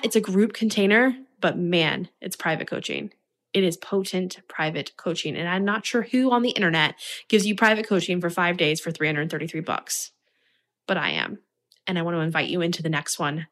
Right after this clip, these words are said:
that we have rolling out here in July. It's gonna be great. And if you already know the Shift Inner Circle Mastermind is for you, send me a message. Don't delay. It's time to jump into this container, in this sisterhood of women that are right there alongside of you, doing what you're doing,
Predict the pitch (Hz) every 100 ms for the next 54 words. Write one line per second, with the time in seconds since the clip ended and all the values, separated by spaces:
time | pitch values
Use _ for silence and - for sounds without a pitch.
0 | _ - 92 156 135 143 - _ _ 185
1 | 160 160 143 143 - - - - 190 190
2 | 196 185 160 139 143 - - - - -
3 | - _ - 185 165 - - _ 202 190
4 | 214 220 214 202 202 190 208 196 190 190
5 | 190 175 175 185 170 165 - 175 170 165
6 | 165 _ _ _ - - 220 214 202 160
7 | 156 151 160 - - - - _ _ 196
8 | 190 185 175 147 98 - - 180 175 175
9 | 170 175 170 170 185 180 165 156 156 -
10 | _ - 180 170 - 185 208 175 180 175
11 | 175 160 160 180 - - - - - 202
12 | 180 214 247 285 262 202 190 180 170 185
13 | 165 185 185 208 196 - 185 165 151 151